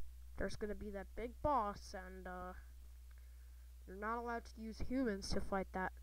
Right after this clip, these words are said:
that big boss off. Megum Adam says, "What does your YouTube name mean?" Everybody should know this. I have, I hate to say it, but I think everybody should be knowing this by now.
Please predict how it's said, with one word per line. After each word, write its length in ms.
that 220
big 240
boss 340
off. 500
Megum 400
Adam 380
says, 540
"What 320
does 240
your 140
YouTube 520
name 360
mean?" 420
Everybody 480
should 280
know 240
this. 300
I 100
have, 160
I 140
hate 200
to 160
say 180
it, 80
but 100
I 80
think 260
everybody 480
should 220
be 120
knowing 400
this 220
by 160
now. 460